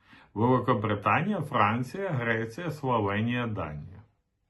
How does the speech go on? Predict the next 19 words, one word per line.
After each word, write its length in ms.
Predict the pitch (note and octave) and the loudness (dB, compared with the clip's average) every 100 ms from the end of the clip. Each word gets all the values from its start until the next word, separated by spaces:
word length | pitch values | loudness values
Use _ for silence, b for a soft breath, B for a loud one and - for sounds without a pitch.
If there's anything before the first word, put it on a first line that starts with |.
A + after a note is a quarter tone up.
| _ _ _ B B B B | _ _ _ B B B B
Таким 400 | - A2 D3+ G#3 | -2 2 4 4
чином, 520 | A#3 A3 F#3+ E3 D3+ - | 2 0 0 -2 -2 -4
уперше 580 | - B2+ A#2 F3 F3 G3+ | -4 -2 2 2 2 -2
з 60 | D#3+ | -4
початку 680 | - E3 E3+ E3 C#3+ B2 | -4 -4 0 -2 0 -4
повномасштабної 1040 | G#2+ C3 B2+ C#3 C3+ C3 - D3 B2 A#2 G#2 | 0 0 2 0 2 0 2 2 2 2 2
війни 440 | G2+ G2 G2+ D3+ | 0 0 -2 -2
С 200 | D#3 C3+ | -2 -4
Ш 160 | G#2+ C3 | 0 6
А, 140 | A#2+ | 6
Росія 440 | G#2 G#2+ - A2 F2 | 6 0 0 0 0
та 140 | G2 | -2
Китай 500 | F#2 G2+ A2 C#3 D#3+ | -4 -4 -2 -2 -2
проголосували 1040 | D3 B2 C3 C3+ C#3 C#3 D3+ D3+ G3 G3+ F#3+ | -2 0 2 2 0 0 0 4 4 4 2
разом 680 | C#3+ C#3+ C#3 B2 A2+ A#2+ G#2 | 6 10 10 8 2 0 0
за 200 | A2 G#2+ | 0 0
резолюцію 840 | G2+ F2+ G2 F#2+ A#2+ C3+ - D#3+ | 0 -2 -2 0 -2 -4 -4 -6
по 220 | D3+ - | -6 -4
Україні. 800 | A2 G#2+ G#2 A#2 G2+ D#2+ - - | -2 -2 -4 -2 -2 -2 -8 -16